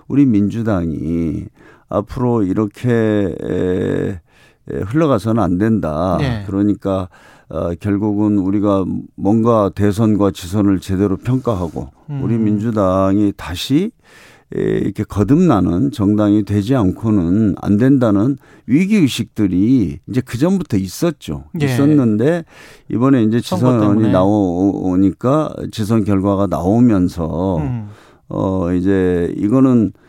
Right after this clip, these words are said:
Speaker 1: 어, 우리가 좀 음, 밖으로 어떻게 비칠지 모르더라도
Speaker 2: 음.
Speaker 1: 이런 이제 문제 제기를 할 것들을 제대로 하면서
Speaker 2: 음.
Speaker 1: 실제로 우리가, 어, 대선 지선도 평가하고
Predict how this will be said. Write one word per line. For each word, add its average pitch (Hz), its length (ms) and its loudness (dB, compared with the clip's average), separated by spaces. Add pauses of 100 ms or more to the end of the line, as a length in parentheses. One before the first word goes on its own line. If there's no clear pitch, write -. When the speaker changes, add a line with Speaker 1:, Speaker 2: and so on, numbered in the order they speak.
(200)
Speaker 1:
어, 90 360 -2
우리가 104 360 2
좀 98 460 2 (540)
음, - 680 -6
밖으로 107 380 -2
어떻게 110 260 -2
비칠지 - 460 -6
모르더라도 95 1040 -2
Speaker 2:
음. 127 320 -4 (220)
Speaker 1:
이런 135 360 2
이제 117 280 2
문제 113 300 2
제기를 104 680 0
할 107 80 -4
것들을 104 380 -4
제대로 95 380 -2
하면서 104 840 -2
Speaker 2:
음. 131 320 -8
Speaker 1:
실제로 120 420 -2
우리가, 98 540 2 (360)
어, 73 180 -8
대선 107 460 0 (240)
지선도 98 460 -2
평가하고 90 760 -4